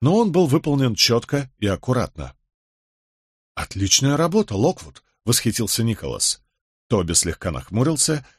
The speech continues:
как видно, услышав в этой похвале покровительственные нотки.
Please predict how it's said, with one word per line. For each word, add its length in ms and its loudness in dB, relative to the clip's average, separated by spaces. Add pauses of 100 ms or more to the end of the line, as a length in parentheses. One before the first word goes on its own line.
как 240 0
видно, 260 2
услышав 580 2
в 80 0
этой 180 0
похвале 440 0
покровительственные 960 -2
нотки. 440 -8